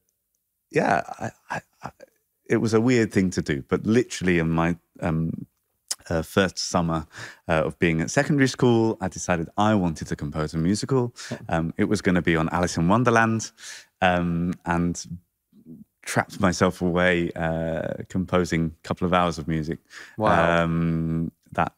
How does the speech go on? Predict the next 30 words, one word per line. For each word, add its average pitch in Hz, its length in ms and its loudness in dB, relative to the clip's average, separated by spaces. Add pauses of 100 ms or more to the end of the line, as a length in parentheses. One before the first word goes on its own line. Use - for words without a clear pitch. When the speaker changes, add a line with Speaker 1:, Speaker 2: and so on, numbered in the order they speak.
(140)
Speaker 1:
that - 200 -4
summer. 82 440 0
And, 80 200 -2 (920)
you 92 80 0
know, 80 220 -2
first 92 340 0
on 87 80 4
manuscript 87 560 0
and 85 120 2
then 85 280 2
on 87 140 0
the, 87 260 -6
on 92 80 0
the 90 80 0
computer 87 340 -2
program 82 520 0
and, 80 360 -4
and, 80 320 -8 (320)
and 92 100 -2
making 82 260 0
it. 80 80 -6 (280)
And 98 120 4
when 104 100 4
I 104 80 6
showed, 113 460 2 (1160)
uh, 73 360 -4
I 76 40 -4
had 80 120 -2
a 80 40 0
wonderful, 85 720 0